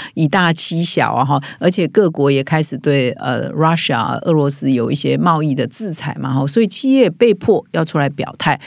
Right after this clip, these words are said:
他们反对这种并吞的行为，他们反对这种攻击的战争的行为嘛。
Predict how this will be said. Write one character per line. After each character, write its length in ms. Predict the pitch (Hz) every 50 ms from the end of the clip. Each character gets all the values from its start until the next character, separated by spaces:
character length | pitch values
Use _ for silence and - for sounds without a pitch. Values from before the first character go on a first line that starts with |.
| - - - - -
他 100 | - 160
们 160 | 156 156 151
反 240 | - 120 113 113 -
对 220 | - 175 156 139
这 100 | 143 151
种 160 | 143 123 117
并 220 | 139 - 160 147 143
吞 180 | - - 143
的 100 | 139 131
行 240 | 131 - - 123 127
为， 80 | 131 139
他 80 | 139 156
们 140 | 156 151 147
反 200 | 143 - - - -
对 160 | - 147 143
这 160 | 139 - 139
种 180 | 131 117 90 131
攻 260 | - - 165 165 165 165
击 200 | - - - -
的 280 | 110 - 104 - - -
战 220 | - - 156 147 -
争 220 | 147 139 147 143
的 100 | 127 113
行 300 | 120 - - 104 120 135
为 120 | 135 131 113
嘛。 200 | 101 110 -